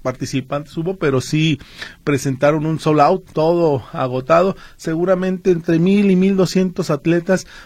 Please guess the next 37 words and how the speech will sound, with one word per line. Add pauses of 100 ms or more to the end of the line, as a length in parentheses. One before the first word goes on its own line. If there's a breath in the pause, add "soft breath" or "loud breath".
fueron
los
que
se
dieron
cita
esta
mañana
fría
en
Guadalajara.
Hemos
tenido
unos
días
muy
fríos, (240 loud breath)
se
espera
para
enero
días
más
fríos,
entonces (380 loud breath)
esta
gente
que
se
fue
a
correr,
pues
esperamos
que
hayan
llevado